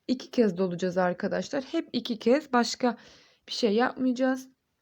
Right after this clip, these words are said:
Yine iki kez doladım. Bakın, e, bir yandaki zincire batıyorum. Önce bir, sonra iki, sonra iki, sonra iki.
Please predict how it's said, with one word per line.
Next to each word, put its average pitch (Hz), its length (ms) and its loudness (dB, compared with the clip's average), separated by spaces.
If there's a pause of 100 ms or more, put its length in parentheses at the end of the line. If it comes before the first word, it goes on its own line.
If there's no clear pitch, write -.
(640)
Yine 262 260 4
iki - 160 -4
kez 180 220 0
doladım. 180 460 0
Bakın, 214 380 -4 (180)
e, 202 260 2
bir 254 160 2
yandaki 220 420 2
zincire 185 400 -2
batıyorum. 254 520 -2 (460)
Önce 202 460 2
bir, 185 80 -2
sonra 202 520 0
iki, 254 200 -6
sonra 208 680 -2
iki, 285 520 -4 (440)
sonra 214 400 0
iki. - 280 -8